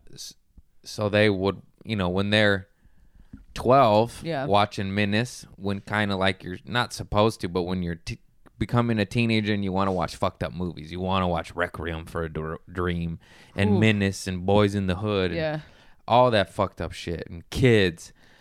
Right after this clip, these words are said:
Speaker 2: Kids
Speaker 1: Like, they're
Speaker 2: f-,
Speaker 1: twelve,
Speaker 2: fucked
Speaker 1: thirteen,
Speaker 2: up.
Speaker 1: fourteen, but I'm six,
Speaker 2: Mm-hmm.
Speaker 1: seven, eight, you know? It's like the, it, it, uh, and you don't forget it.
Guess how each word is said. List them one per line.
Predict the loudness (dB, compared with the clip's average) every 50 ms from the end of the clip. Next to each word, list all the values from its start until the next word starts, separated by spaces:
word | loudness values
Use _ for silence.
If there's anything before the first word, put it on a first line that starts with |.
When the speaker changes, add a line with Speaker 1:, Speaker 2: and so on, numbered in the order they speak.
| _ -18
Speaker 2:
Kids | -10 -4 0 2 2
Speaker 1:
Like, | 2 2 2 2
they're | 4 4 4
Speaker 2:
f-, | 2 -2
Speaker 1:
twelve, | -4 2 4 4 6 6 4
Speaker 2:
fucked | 4 4
Speaker 1:
thirteen, | 4 2 2 2 0 -2 -2 -2
Speaker 2:
up. | -2 -4
Speaker 1:
fourteen, | 0 2 2 2 2 0 0 0 0 0 0 0 -2 -4 -2 0
but | 0 2
I'm | 2 4 4 4 2 2 -2 -4 -8 -12
six, | -16 -14 -14 -12 -12 -12 -8 0 2 4 4 4 2 -4 -12 -12 -10
Speaker 2:
Mm-hmm. | -10 -8 -8 -4 0
Speaker 1:
seven, | 2 2 2 2 0 -2 -6 -6 -8 -14 _ _ 0 2
eight, | 2 2 2 0 -4 -10 _
you | -4 -2 0 0
know? | 2 0 0 0
It's | -2 -4 -6 -6
like | -8 -8 -8 -6 -8
the, | -8 -8 -8 -12 _ _ _ _ _ _ -20 -20 -20 _ _ _ -18 -8 -6
it, | -4 -4 -4 -4 -6
it, | -4 -4 -4 -4 -6 -8 -12 -6
uh, | -4 -2 -2 -2 -4 -6 -12 -12
and | -10 -8 -6 -4 -4
you | -2 0
don't | 0 0 -2 -4
forget | -10 -12 -10 -10 -8 -2 2 4 4 4 4
it. | 4 2 0 -2